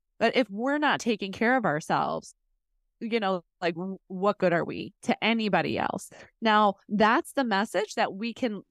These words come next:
say to ourselves. But then when we get pushback from society of like, "Oh, must be nice to go on vacation. Oh, must be nice that you got to sleep in. Oh, must be nice," right?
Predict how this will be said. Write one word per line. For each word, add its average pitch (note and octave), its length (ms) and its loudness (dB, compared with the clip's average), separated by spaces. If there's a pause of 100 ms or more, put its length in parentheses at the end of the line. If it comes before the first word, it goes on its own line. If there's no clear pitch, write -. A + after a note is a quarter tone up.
(100)
say G3+ 420 2
to - 180 2
ourselves. G#3+ 600 2
But A3 140 0
then G3+ 180 2
when F#3+ 140 -2
we A3 80 -6
get F#3+ 160 -4 (100)
pushback G#3+ 440 -2
from F3+ 160 -10
society G#3+ 400 0
of E3+ 80 0
like, F3 220 0
"Oh, G3 320 -6
must F#3+ 280 -2
be F#3 140 -2
nice F3 680 -4
to G3 120 0
go F3+ 140 4
on F3 160 2
vacation. E3 720 2 (280)
Oh, A#3+ 220 2
must G#3 240 2
be A3 140 0
nice B3 240 0
that - 140 -4
you F3 100 -2
got D#3+ 180 0
to E3+ 80 -6
sleep D#3 300 -4
in. D#3+ 260 -2 (240)
Oh, B3+ 280 0
must G#3+ 220 2
be A#3+ 140 -4
nice," A3+ 540 -2
right? G3+ 280 -4